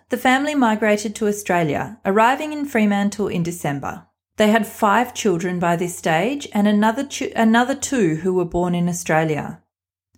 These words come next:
In eighteen sixty-four, Thomas Sinclair started working as a prison warder in the Fremantle jail.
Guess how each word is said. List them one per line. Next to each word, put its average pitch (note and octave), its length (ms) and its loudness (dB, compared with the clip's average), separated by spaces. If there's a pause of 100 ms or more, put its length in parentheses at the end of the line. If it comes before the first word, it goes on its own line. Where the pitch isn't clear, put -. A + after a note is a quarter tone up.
(120)
In A3+ 160 4
eighteen A3+ 420 0
sixty-four, C4 880 -2 (160)
Thomas F4 380 0
Sinclair A3+ 500 2
started G#3+ 520 0
working F#3 480 0
as F3 160 -2
a - 20 -2
prison C#4 680 0
warder F#3 600 2
in F3+ 100 -2
the F3 60 0
Fremantle F#3 600 -2
jail. D3+ 600 -4